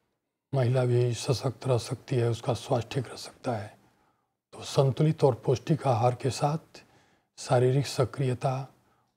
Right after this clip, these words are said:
और लंबे लंबे सांस, कुछ योगासन और थोड़ा सा सकारात्मक सोच,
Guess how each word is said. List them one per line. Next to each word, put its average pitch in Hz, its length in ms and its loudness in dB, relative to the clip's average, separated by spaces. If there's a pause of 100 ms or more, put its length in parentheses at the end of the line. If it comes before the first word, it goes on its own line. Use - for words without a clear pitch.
और 120 360 0
लंबे 127 320 2
लंबे 123 300 0
सांस, 127 720 -2 (680)
कुछ - 300 -2
योगासन 127 880 4 (680)
और 117 300 0 (1200)
थोड़ा 123 140 4
सा 120 340 0
सकारात्मक 123 720 4
सोच, - 720 2